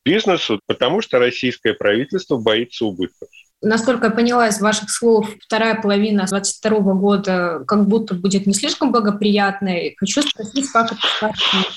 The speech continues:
Speaker 2: на доходах населения, и стоит ли ожидать какой-то дополнительной социальной поддержки со стороны государства, как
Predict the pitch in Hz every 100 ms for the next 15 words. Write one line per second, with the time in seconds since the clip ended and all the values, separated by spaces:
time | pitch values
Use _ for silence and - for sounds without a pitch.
0 | - 202 185 202 208 208 196 202 202 -
1 | 208 254 302 233 185 202 277 277 262 226
2 | 220 208 220 214 202 220 208 190 214 214
3 | 226 220 196 190 185 208 202 185 190 190
4 | 214 214 180 - 170 196 196 196 185 185
5 | 190 226 - 190 185 190 185